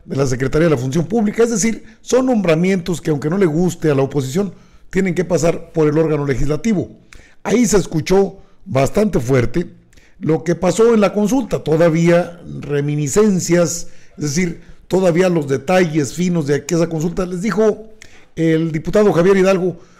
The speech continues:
"Fíjense que votó más gente que la, que los votos que obtuvo el pan en la elección pasada". Y luego, pues, lo que ha dicho el presidente, lo dijo hoy en la mañanera.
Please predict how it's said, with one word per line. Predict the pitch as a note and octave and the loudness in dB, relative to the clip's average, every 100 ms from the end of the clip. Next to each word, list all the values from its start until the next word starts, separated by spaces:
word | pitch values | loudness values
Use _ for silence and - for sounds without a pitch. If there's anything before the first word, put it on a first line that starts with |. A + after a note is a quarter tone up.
| _ | _
"Fíjense | D3 E3 A3+ G3+ | -2 0 0 0
que | D#3+ | 0
votó | D#3 D3 D#3+ F#3 | 0 0 0 -2
más | G3 - | -2 2
gente | E3+ E3+ F#3 - | 2 2 -2 -2
que | C#3 | -4
la, | C3+ C3 - | -4 -6 -12
que | - | -6
los | C3+ C3+ | -4 -2
votos | F3+ F#3 | -2 -4
que | - | -6
obtuvo | C3+ F3 E3+ | -6 -2 0
el | C#3 | 0
pan | F#3 E3+ D#3 - - - - | 0 0 -2 -12 -20 -18 -8
en | C#3 | -2
la | |
elección | C#3+ B2+ E3+ | -2 0 -2
pasada". | E3 E3+ G#3+ A#3 G#3 G#3 G3+ - - - - - _ - | -2 -2 0 2 2 0 -4 -18 -20 -20 -20 -20 _ -8
Y | |
luego, | C3+ E3+ F3+ G3 G3 - - - - | 0 2 4 6 4 2 -10 -20 -10
pues, | A#2 - - - - - - | -4 -4 -4 -10 -20 -20 -6
lo | C3+ B2+ | -4 -2
que | D3+ | 0
ha | E3 | 0
dicho | D#3+ D#3 | 2 0
el | |
presidente, | - C3+ E3 A3 - - - _ _ _ - | 0 0 2 0 -4 -16 -20 _ _ _ -14
lo | - C#3+ D#3 | 0 2 2
dijo | E3 F3 | 2 4
hoy | F#3 E3+ | 4 4
en | |
la | D3 | 2
mañanera. | D3 D3+ F3+ A3+ | 0 0 2 0